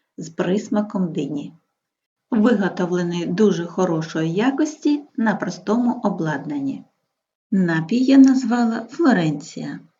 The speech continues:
тому що використовуватиму диню Флоренція італійської селекції ананасного типу.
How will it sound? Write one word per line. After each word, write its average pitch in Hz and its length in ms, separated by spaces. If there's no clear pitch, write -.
тому 170 320
що 160 340
використовуватиму 180 1400
диню 226 380
Флоренція 165 800
італійської 254 680
селекції 233 880
ананасного 180 880
типу. - 440